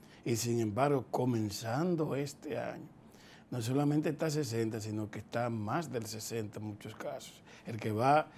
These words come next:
a los mecanismos informales, que son la casa de cambio, los prestamistas fuera de los bancos, que incluso en los bancos tienen reducciones a dos zonas, se ha quejado.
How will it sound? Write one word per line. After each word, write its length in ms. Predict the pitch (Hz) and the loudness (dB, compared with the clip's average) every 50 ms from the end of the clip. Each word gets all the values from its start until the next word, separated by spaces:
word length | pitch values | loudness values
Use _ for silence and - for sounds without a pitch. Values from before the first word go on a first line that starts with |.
| - - - - - - | -18 -18 -18 -14 -6 0
a 100 | - 117 | 0 2
los 160 | 113 117 113 | 2 4 2
mecanismos 640 | 113 117 117 120 117 110 110 120 127 127 135 139 139 | 2 2 0 0 -2 -2 0 0 2 4 6 6 6
informales, 640 | 139 135 135 135 127 135 135 131 123 123 131 123 | 4 2 0 0 2 2 2 2 2 0 -2 -4
que 80 | - - | -4 -6
son 200 | 110 117 107 113 | -6 -4 -2 -2
la 120 | 113 113 | -2 -2
casa 220 | - 123 120 120 131 | -2 -2 -2 -2 -2
de 80 | 127 | -4
cambio, 300 | - 123 110 113 117 113 | -2 -2 -2 -2 -2 -2
los 140 | 113 110 104 | -2 -4 -4
prestamistas 760 | - 113 110 104 - 117 107 107 110 120 110 110 - 123 110 104 | -6 -6 -8 -6 -6 -6 -4 -4 -4 -4 -6 -6 -8 -10 -10 -8
fuera 320 | 110 110 107 110 113 110 | -6 -4 -2 -2 -2 -2
de 80 | 101 98 | -4 -6
los 180 | 98 104 110 | -8 -8 -10
bancos, 540 | 107 107 104 107 110 117 - - - - - - - - - - | -8 -6 -6 -6 -6 -8 -12 -14 -18 -18 -20 -20 -20 -20 -18 -12
que 80 | - 131 | -8 -6
incluso 320 | 113 104 107 120 127 139 | -6 -4 -2 0 2 2
en 60 | 139 | 4
los 100 | 143 139 | 2 2
bancos 540 | 117 123 123 135 127 123 147 131 123 - - - - - - - - - - | 2 2 0 0 0 -2 -4 -6 -6 -8 -14 -18 -20 -20 -20 -20 -20 -18 -8
tienen 320 | - 135 131 131 135 135 123 | -2 0 2 4 4 4 2
reducciones 520 | 127 123 113 113 107 - 123 127 120 113 | 2 0 0 0 -2 -2 -2 -2 0 0
a 40 | 117 | 0
dos 200 | 117 113 110 - | 0 -2 -2 -2
zonas, 460 | - 165 170 185 185 156 131 117 110 | 2 4 4 6 6 4 2 0 -2
se 140 | - 135 113 | -4 -2 -2
ha 100 | 117 113 | -2 -2
quejado. 560 | - 127 113 113 113 117 117 113 107 104 - | -4 -6 -6 -2 -2 0 0 0 -2 -4 -8